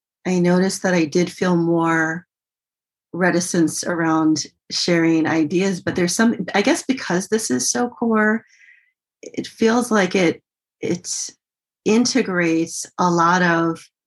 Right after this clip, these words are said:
what I believe and want to see happen. So for example, people, people being more intentional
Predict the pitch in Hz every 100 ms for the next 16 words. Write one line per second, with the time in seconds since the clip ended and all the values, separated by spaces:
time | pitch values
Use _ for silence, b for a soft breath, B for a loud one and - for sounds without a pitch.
0 | _ _ _ 180 180 175 160 170 170 165
1 | 160 160 165 160 - 151 - 156 - -
2 | - - 190 185 202 175 185 175 170 -
3 | 202 190 - - 202 185 214 196 175 165
4 | - 165 285 349 - - -